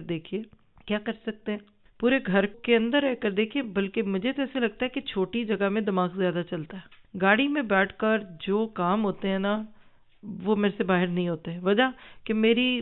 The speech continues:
पूरी सोच उस गाड़ी की है, ना मैंने इधर देखना है ना उधर देखना है। फ़ोन हाथ में है या नेट है तो और situation है, जहाज़ में, यानी मुझे लगता है बस मैं इस सीट पे कैद हूँ।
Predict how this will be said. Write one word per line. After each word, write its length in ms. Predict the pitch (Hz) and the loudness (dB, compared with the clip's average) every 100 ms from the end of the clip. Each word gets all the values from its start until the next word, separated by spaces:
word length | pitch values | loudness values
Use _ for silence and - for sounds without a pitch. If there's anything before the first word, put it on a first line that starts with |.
| 208 | -2
पूरी 240 | 226 247 | 0 0
सोच 340 | 220 202 208 226 | 0 2 2 2
उस 80 | 202 | 2
गाड़ी 280 | 190 175 170 | 2 2 -2
की 180 | 180 | -4
है, 120 | 156 160 - - 214 | -6 -8 -16 -14 4
ना 120 | 220 | 6
मैंने 240 | 220 214 | 6 4
इधर 180 | 208 214 | 2 2
देखना 300 | 202 202 202 | 2 2 2
है 60 | 202 | -2
ना 120 | 196 | 0
उधर 200 | 190 180 165 | 0 0 0
देखना 400 | 180 160 165 165 | -2 -2 -6 -8
है। 140 | 170 - _ | -10 -14 _
फ़ोन 320 | - 202 214 | -4 0 2
हाथ 300 | 214 202 202 202 | 2 2 0 0
में 140 | 220 | 2
है 260 | 220 220 220 _ _ _ | 2 2 0 _ _ _
या 120 | 208 202 | 0 2
नेट 280 | 208 214 196 | 4 2 2
है 200 | 202 208 | 2 2
तो 200 | 208 196 | 2 2
और 100 | 185 | 2
situation 520 | 185 208 202 196 202 214 | 0 -4 0 0 0 -2
है, 60 | |
जहाज़ 480 | 214 202 208 233 233 | 0 2 4 2 0
में, 160 | 185 160 - _ - | -6 -8 -14 _ 0
यानी 180 | 226 247 | 2 2
मुझे 200 | 247 262 | 0 2
लगता 240 | 247 240 | 0 2
है 60 | 254 | 0
बस 160 | 254 262 | 0 0
मैं 120 | 254 | -2
इस 80 | 240 | -2
सीट 280 | 220 214 208 | -2 -2 0
पे 100 | 220 | -2
कैद 320 | 214 180 160 | 0 -2 -2
हूँ। 100 | 175 | -6